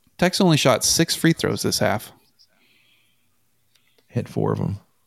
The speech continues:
Speaker 2: Baylor shot twelve. They've hit ten of 'em. <laughs> Excuse
Speaker 1: A
Speaker 2: me.
Speaker 1: little, little, little full court pressure here. Okay. And a foul. All right.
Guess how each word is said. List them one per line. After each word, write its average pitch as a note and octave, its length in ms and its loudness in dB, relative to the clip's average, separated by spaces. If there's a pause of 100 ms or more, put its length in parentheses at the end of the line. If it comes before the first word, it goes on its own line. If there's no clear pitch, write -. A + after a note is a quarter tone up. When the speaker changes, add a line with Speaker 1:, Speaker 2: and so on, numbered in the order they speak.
(600)
Speaker 2:
Baylor A#2 240 4
shot G#2 240 0
twelve. F#2+ 360 0 (300)
They've F2+ 140 -2
hit F#2+ 160 0
ten F#2 140 -2
of E2 140 -4
'em. - 200 -8 (500)
<laughs> - 80 -8 (3000)
Excuse B2+ 440 2
Speaker 1:
A G2 40 -2
Speaker 2:
me. F2 60 -4
Speaker 1:
little, B2 240 -2
little, C#3 340 4
little C#3 240 2
full C#3 280 -4
court - 320 0
pressure D3 340 0
here. F3+ 320 0 (520)
Okay. B2+ 400 -4 (1160)
And A2 220 -8
a F#2+ 40 -12
foul. G2 560 -4
All - 120 -8
right. G2+ 160 -2